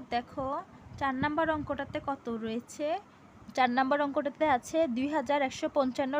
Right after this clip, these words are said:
টাকা পঁয়ত্রিশ পয়সা। আগে প্রথম লাইনটা আমরা দেখে দেখে সুন্দর মতো তুলে ফেলব। প্রথম লাইনটা তুলে ফেলি, দুই হাজার একশো পঞ্চান্ন টাকা পঁয়ত্রিশ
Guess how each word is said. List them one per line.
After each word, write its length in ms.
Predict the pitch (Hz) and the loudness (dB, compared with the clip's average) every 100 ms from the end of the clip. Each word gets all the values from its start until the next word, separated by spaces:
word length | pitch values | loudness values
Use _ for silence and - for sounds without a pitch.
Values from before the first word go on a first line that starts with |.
| - | 2
টাকা 300 | 233 226 226 247 403 - - - - | 2 2 0 2 2 -4 -20 -20 0
পঁয়ত্রিশ 480 | 277 311 - 349 349 - | 4 4 4 -2 -2 2
পয়সা। 340 | 202 190 - 165 - - | 2 2 -4 -6 -6 -2
আগে 140 | 240 269 - | 0 0 0
প্রথম 240 | 285 349 320 | 0 0 -2
লাইনটা 260 | 311 302 311 | -2 2 0
আমরা 140 | 302 320 233 | 2 2 2
দেখে 200 | 240 294 | -2 -4
দেখে 260 | 285 302 339 - | -4 -2 -4 -2
সুন্দর 280 | 269 262 277 | -4 -4 -4
মতো 220 | 285 285 311 | -4 -4 -4
তুলে 180 | 247 202 196 | -2 -4 -4
ফেলব। 260 | 190 175 151 143 - - - - - - | -6 -6 -10 -12 -16 -20 -20 -20 -20 -8
প্রথম 260 | 247 240 294 285 | -6 -4 -4 -2
লাইনটা 220 | 269 294 - | -2 -4 -4
তুলে 180 | 233 247 | -4 -4
ফেলি, 300 | 262 214 226 269 302 - - - - - - - - - - - | -6 -6 -6 -8 -12 -20 -20 -20 -20 -20 -20 -20 -20 -20 -20 -8
দুই 180 | 208 240 277 | -2 -2 -2
হাজার 240 | 254 262 240 | 0 2 0
একশো 220 | 233 - 262 | -2 -6 -6
পঞ্চান্ন 680 | 254 247 240 233 247 240 240 247 254 294 339 - - | -2 -2 -2 -2 -2 -2 -2 -2 -2 -4 -8 -12 -4
টাকা 400 | 233 233 - 156 - - - - - - - - - - - - - - - - - - - | -2 -2 -4 -6 -6 -12 -20 -20 -20 -20 -20 -20 -20 -20 -20 -20 -20 -20 -20 -20 -20 -20 -4
পঁয়ত্রিশ 840 | 226 233 233 - 254 247 277 330 | 0 2 0 -8 -8 -6 -4 -6